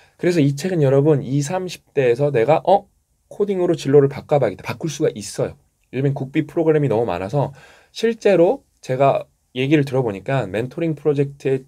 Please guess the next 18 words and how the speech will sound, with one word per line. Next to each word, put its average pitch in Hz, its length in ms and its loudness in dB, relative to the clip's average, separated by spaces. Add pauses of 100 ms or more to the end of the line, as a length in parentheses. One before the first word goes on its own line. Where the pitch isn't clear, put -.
참가했던 156 760 0 (400)
무려 135 440 4
스카이를 208 560 2
나와서 104 540 2
대기업을 143 440 4
다니던 104 380 -6
친구가 139 580 -4 (1500)
그냥 254 480 2 (400)
공부는 226 420 2
잘해갖고 165 600 4
꾸역꾸역 208 420 4
살았는데 170 800 -2
도저히 311 400 4
그 196 140 2
회사에 208 240 2
못 139 200 0
다니겠는 120 420 -2
거예요. 92 140 -12